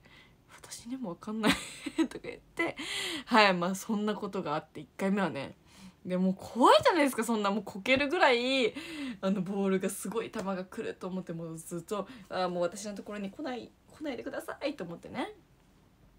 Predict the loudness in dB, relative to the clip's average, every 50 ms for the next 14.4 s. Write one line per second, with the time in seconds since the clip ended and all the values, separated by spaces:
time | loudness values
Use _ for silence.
0 | _ -16 -10 -6 -6 -6 -4 -6 -6 -6 -4 -4 -4 -2 -4 -6 -8 -8 -6 -2
1 | 0 0 -2 -2 -6 -16 -20 -20 -20 -20 -20 -12 -6 0 4 4 4 4 4 0
2 | -6 _ _ _ _ _ _ _ _ _ _ _ -10 -2 2 4 6 6 6 4
3 | 4 8 8 10 10 10 8 4 4 6 10 12 12 12 10 6 2 0 0 0
4 | 0 6 8 8 8 8 4 4 4 4 4 4 2 -2 _ _ _ _ -20 -20
5 | -20 -20 -18 -6 0 2 4 6 6 4 4 4 0 0 0 0 0 0 0 0
6 | -2 -2 -2 2 4 4 4 2 0 _ _ _ _ _ _ _ _ -20 -20 _
7 | _ _ _ _ -14 -12 -12 -12 _ -10 -10 -10 -8 0 8 8 8 8 8 6
8 | 8 8 10 10 8 6 6 2 0 -2 -2 -4 -4 -4 -4 -6 -8 -8 -6 -2
9 | 2 2 2 2 2 0 -4 -2 0 2 2 2 2 2 0 -4 -8 _ _ _
10 | _ _ _ _ -12 -10 -8 -6 0 4 4 4 4 4 2 2 2 0 0 -2
11 | -6 -10 -10 -10 -10 -10 -10 -12 -12 -14 -14 -14 -14 -16 -18 -18 -18 -16 -12 -12
12 | -12 -12 -14 _ -20 _ _ _ -20 -20 -20 _ _ _ -12 -6 -2 0 0 0
13 | 0 -2 0 2 2 2 2 0 -2 -8 -12 -10 -12 -10 -8 -6 -4 -4 -4 -4
14 | -4 0 0 2 2 0 -2 -4